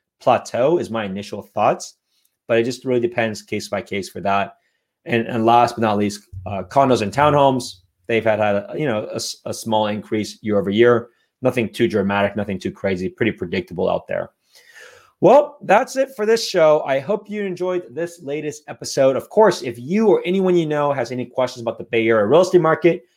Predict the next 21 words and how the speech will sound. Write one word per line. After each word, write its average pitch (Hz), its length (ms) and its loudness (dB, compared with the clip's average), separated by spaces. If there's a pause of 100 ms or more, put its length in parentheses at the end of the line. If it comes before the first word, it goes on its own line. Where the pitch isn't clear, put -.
you 113 80 -12
can 123 120 -4
always 180 360 6
reach 151 200 -4
out 143 200 2
to 127 100 -14
me 123 200 -6
direct. 127 580 0 (340)
I'm 107 120 -14
happy 156 300 0
to 143 60 -2
help 139 220 0
you. 135 140 -4
My 117 120 -4
contact 139 460 -4
details 123 460 -4
are 127 240 4
below 170 560 4 (300)
on 110 80 -10
the 104 60 -8
descriptions. 160 760 -6